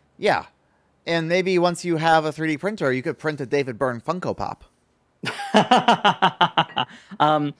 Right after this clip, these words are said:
Speaker 2: this one was a, this is a feeling lucky. This is a quick one. Um, I just, I had the thought in a conversation, and I forget which conversation it was. I don't think it was one you were in. Um,
Speaker 1: What, wasn't this
Speaker 2: but if
Speaker 1: inspired by a, um,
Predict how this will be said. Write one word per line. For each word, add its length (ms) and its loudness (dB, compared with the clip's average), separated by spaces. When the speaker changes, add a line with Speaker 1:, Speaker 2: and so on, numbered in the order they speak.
Speaker 2:
this 320 0
one 180 2
was 180 0
a, 200 4
this 240 -4
is 80 -4
a 80 2
feeling 300 0
lucky. 320 2
This 160 -2
is 80 -4
a 60 2
quick 280 -4
one. 280 0
Um, 440 0
I 180 2
just, 560 -2
I 140 4
had 460 0
the 100 0
thought 500 0
in 120 -2
a 80 2
conversation, 880 -2
and 140 0
I 100 2
forget 320 -4
which 140 -2
conversation 480 -4
it 80 -8
was. 280 -4
I 100 -8
don't 180 -6
think 160 -8
it 60 -8
was 180 -10
one 140 -6
you 140 -8
were 120 -4
in. 340 -10
Um, 220 -4
Speaker 1:
What, 180 6
wasn't 260 6
this 80 6
Speaker 2:
but 80 2
if 80 4
Speaker 1:
inspired 600 6
by 460 6
a, 540 4
um, 640 2